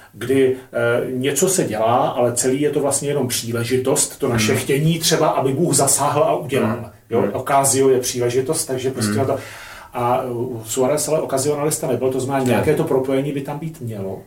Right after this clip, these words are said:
Speaker 1: A
Speaker 2: Ne, Suarez rozhodně nebyl okazionalista v tom prvním slova smyslu, jako jo, že by prostě jako v přírodě, eh, působil teda jenom jako ta první příčina Bůh, to v žádném případě, jako jo.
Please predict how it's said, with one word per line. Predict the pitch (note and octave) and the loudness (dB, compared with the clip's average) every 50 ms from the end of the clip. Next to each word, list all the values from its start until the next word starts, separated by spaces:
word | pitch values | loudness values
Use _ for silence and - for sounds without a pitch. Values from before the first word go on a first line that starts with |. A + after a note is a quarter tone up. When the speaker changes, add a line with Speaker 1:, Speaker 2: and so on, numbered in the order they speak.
| - _ _ - | -20 _ _ -20
Speaker 1:
A | - - | -10 -2
Speaker 2:
Ne, | - A#2 A#2 A2+ A#2+ A#2+ | 2 4 4 4 4 4
Suarez | A2+ B2+ C3 C#3 C3 A2+ | 4 4 6 6 6 4
rozhodně | B2 A#2+ - D3+ | 2 2 2 4
nebyl | D3+ D3+ C#3 | 4 4 4
okazionalista | A#2+ B2+ A#2+ A2+ A#2 A2+ A2+ B2 | 6 4 4 4 4 4 4 2
v | A2+ | 0
tom | - A#2 A2+ A2 | 2 2 2 4
prvním | G#2+ A2+ A2+ A2+ | 4 4 4 2
slova | A2 - A#2 A2 G#2+ | 2 2 2 2 2
smyslu, | - - A2 G#2 - - G#2+ | 0 0 -2 -4 -2 -2 -2
jako | G2+ G2 G2 - G#2 | -2 -4 -4 -4 -4
jo, | G2 F#2+ G2+ G2+ - - - - - - - | -2 -2 -4 -4 -8 -14 -20 -20 -20 -14 -10
že | A2 G#2 A2 | -4 -2 0
by | F#2+ G#2+ G#2+ | 2 0 0
prostě | - - - - - - | 0 0 -2 -2 0 2
jako | G#2+ G2+ G2+ G2+ G2 A2+ A2 | 2 4 2 2 2 0 0
v | A2 | 0
přírodě, | A2+ - A2+ G#2+ G#2 G#2 G2+ G#2 G#2 G#2 G2+ G2+ G#2 G#2+ | -2 -2 0 0 2 2 2 2 2 2 0 0 -2 0
eh, | G2+ F#2+ F#2 F#2 | 0 0 0 0
působil | F#2 - G2 - - A2 G2 G2+ G2+ | -4 -8 -10 -8 -6 -4 -4 -2 -2
teda | G2+ G#2 G2 G2 | 0 2 2 2
jenom | G2 G2 G2+ G2+ G2 G2 G2 | 2 2 0 0 0 -2 -2
jako | F#2+ F2 G2 | -4 -4 -4
ta | G2+ G2+ G2 | -4 -4 -4
první | G#2 G2+ F#2 G2+ | -4 -4 -6 -6
příčina | G2 - G2 F#2 - G2+ F#2+ | -6 -6 -10 -10 -10 -10 -10
Bůh, | F2+ F#2 E2+ - | -8 -10 -12 -12
to | - F#2 | -12 -8
v | |
žádném | F2+ G2 F#2+ G#2 G#2 | -4 -2 -2 0 -2
případě, | G2+ - G2+ - G#2 G#2+ G2+ | -2 -4 -6 -4 -4 -2 -2
jako | G2 F2+ E2+ - - F2 | -2 -2 -4 -6 -10 -10
jo. | F2 F2 F#2+ | -10 -10 -12